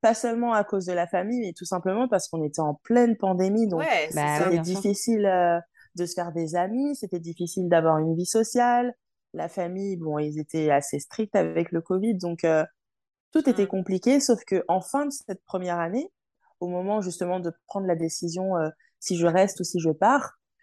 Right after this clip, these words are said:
Speaker 1: eh bien, en fait, euh, il, tout s'est éclairci. Tu vois, ma
Speaker 2: C'est là
Speaker 1: relation
Speaker 2: où
Speaker 1: avec
Speaker 2: tout
Speaker 1: les
Speaker 2: allait
Speaker 1: enfants,
Speaker 2: bien.
Speaker 1: euh, tout
Speaker 3: Mm.
Speaker 1: allait bien, ma relation avec les enfants s'est améliorée.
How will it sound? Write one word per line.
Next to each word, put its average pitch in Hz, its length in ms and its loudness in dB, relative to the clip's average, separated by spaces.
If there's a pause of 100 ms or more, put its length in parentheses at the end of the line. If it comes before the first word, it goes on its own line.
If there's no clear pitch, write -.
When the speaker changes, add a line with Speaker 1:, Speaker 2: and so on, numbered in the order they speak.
(260)
Speaker 1:
eh 185 100 6
bien, 170 200 2
en 165 80 -2
fait, 269 320 -2
euh, 160 320 0 (200)
il, - 240 -8
tout 269 140 -6
s'est 254 180 -2
éclairci. 208 520 -2 (500)
Tu 196 100 -8
vois, 196 140 2
ma 185 140 -2
Speaker 2:
C'est 185 160 -2
là 214 160 6
Speaker 1:
relation 240 60 4
Speaker 2:
où - 20 -2
Speaker 1:
avec 185 120 -6
Speaker 2:
tout 240 80 -6
Speaker 1:
les - 80 -4
Speaker 2:
allait 226 200 6
Speaker 1:
enfants, 190 40 -2 (100)
Speaker 2:
bien. 202 180 6
Speaker 1:
euh, 185 100 2 (640)
tout 269 160 2
Speaker 3:
Mm. 202 60 -6
Speaker 1:
allait 240 200 6
bien, 208 240 2
ma 202 120 2
relation 180 380 0
avec 185 180 -4
les 185 140 -4
enfants 180 260 -6
s'est - 140 -2
améliorée. 220 760 2